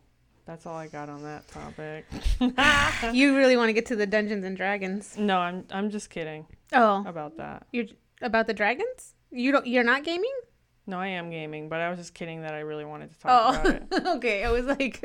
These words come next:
Speaker 2: <laughs> "What are we talking about here?" <laughs>
Speaker 1: I mean, I'm just thinking about it a lot.
Speaker 2: Yeah.
Speaker 1: But no.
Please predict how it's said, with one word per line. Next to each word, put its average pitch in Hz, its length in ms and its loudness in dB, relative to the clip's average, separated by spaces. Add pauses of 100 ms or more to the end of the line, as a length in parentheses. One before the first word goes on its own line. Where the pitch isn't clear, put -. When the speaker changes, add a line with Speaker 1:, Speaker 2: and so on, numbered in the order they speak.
Speaker 2:
<laughs> 302 180 -4
"What 247 400 0
are 285 100 4
we 262 140 -6
talking 220 420 -2
about - 260 -2
here?" - 540 -4 (240)
<laughs> 285 240 -16
Speaker 1:
I 247 140 8
mean, 233 200 8
I'm 226 140 4
just 208 240 -2 (140)
thinking 294 440 2
about 208 360 10
it 208 100 6
a 202 60 8
lot. 202 440 6
Speaker 2:
Yeah. 262 880 4
Speaker 1:
But 196 280 4
no. 170 500 -2